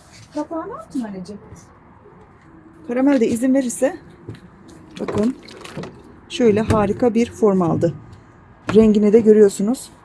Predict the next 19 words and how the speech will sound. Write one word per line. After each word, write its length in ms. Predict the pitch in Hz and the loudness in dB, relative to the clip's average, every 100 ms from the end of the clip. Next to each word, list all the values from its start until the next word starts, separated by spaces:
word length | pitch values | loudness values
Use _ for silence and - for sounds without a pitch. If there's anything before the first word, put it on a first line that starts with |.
| - | -8
Muazzam 440 | 202 208 208 240 | -4 -2 0 2
görünüyor. 440 | 202 180 180 220 339 - - - - _ - _ _ _ _ _ _ - - _ - - - | 2 2 2 -2 -4 -12 -20 -20 -20 _ -20 _ _ _ _ _ _ -20 -20 _ -20 -20 -4
Telefon 360 | 226 240 254 240 | 0 0 0 2
geldi. 320 | 208 190 233 | 4 4 2
Ara 200 | 190 208 | 0 2
vermek 320 | 202 202 - | 2 0 -2
zorunda 340 | - 196 202 214 | 0 2 2 0
kaldım. 380 | 185 170 226 - - - - - | 0 0 -2 -6 -10 -12 -10 -8
Şöyle 460 | - 320 262 269 | -4 0 2 0
istiyorsanız 560 | - - 320 302 294 294 | 0 -2 -2 0 0 0
suluğa 340 | - 269 269 | 0 2 2
aktarabilirsiniz 760 | 269 269 262 254 247 240 202 196 | 2 0 0 2 0 -4 -4 -2
arkadaşlar. 580 | 220 233 208 - 233 269 - - - - | -2 -2 -4 -2 -4 -6 -12 -18 -14 -4
Ee, 300 | 226 214 214 | -2 -2 -2
ya 140 | 302 202 | -2 0
da 80 | |
pet 180 | 226 254 | 0 0
şişeyle 500 | - - 208 185 190 | -2 -2 0 0 -2
kullanabilirsiniz. 1040 | - 233 190 190 180 175 185 - 220 277 | -2 -2 0 0 0 0 -2 -2 -2 -2